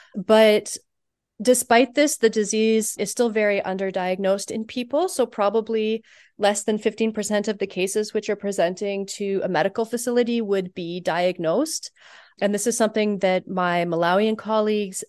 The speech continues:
at Malawi Liverpool Wellcome Trust are wo-, working, but what local people are doing to mitigate the risk of sleeping sickness or to avoid tsetse flies, this is something that I don't understand very well and something that would be, uh, really important to understand in the context of my recent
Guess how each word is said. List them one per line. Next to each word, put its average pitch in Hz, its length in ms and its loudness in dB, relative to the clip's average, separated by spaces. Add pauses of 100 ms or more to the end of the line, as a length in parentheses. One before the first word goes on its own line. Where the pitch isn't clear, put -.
at 185 440 2
Malawi 175 420 0
Liverpool 175 440 -4
Wellcome 170 340 -4
Trust 196 340 -4
are 185 100 0
wo-, 180 120 -4
working, 175 560 -2 (140)
but 233 180 4
what 214 220 4
local 285 280 2
people 262 320 2
are 233 80 4
doing 226 300 0
to 196 120 -10
mitigate 214 560 0
the 196 100 -4
risk 311 300 0
of 294 120 -2
sleeping 247 380 0
sickness 220 540 0
or 185 200 -2
to 180 200 -4
avoid 190 340 0
tsetse 202 360 -6
flies, 190 300 -2
this 214 160 -8
is 262 140 -4
something 240 340 -2
that 214 160 0
I 196 140 4
don't 214 220 2
understand 185 720 -2 (500)
very 180 260 2
well 180 360 2
and 247 140 0
something 214 380 -2
that 202 100 -4
would 190 140 -4
be, 190 420 -2
uh, 185 220 -2
really 185 220 -4
important 175 380 -2
to - 100 -6
understand 180 600 -4
in 180 100 -4
the 175 80 -4
context 180 540 -8
of 185 100 -8
my 175 100 -4
recent 175 440 -4